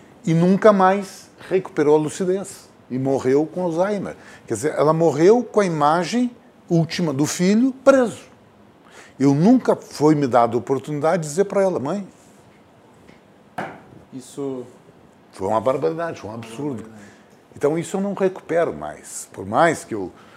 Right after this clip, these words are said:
Speaker 1: ah, que a gente tenta dar a volta por cima, infelizmente, com a ajuda dos amigos, tá aí o, o Daniel, que é um parceirão, um amigão, e foram parceiros na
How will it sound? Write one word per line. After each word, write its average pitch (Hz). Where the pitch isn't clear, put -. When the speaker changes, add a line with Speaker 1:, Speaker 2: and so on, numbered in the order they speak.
Speaker 1:
ah, 143
que -
a 82
gente 104
tenta 131
dar 107
a -
volta 104
por 87
cima, 180
infelizmente, 98
com 92
a 87
ajuda 98
dos 87
amigos, 95
tá 82
aí 101
o, 87
o -
Daniel, 95
que -
é -
um 80
parceirão, 104
um 85
amigão, 87
e 85
foram 113
parceiros 101
na 87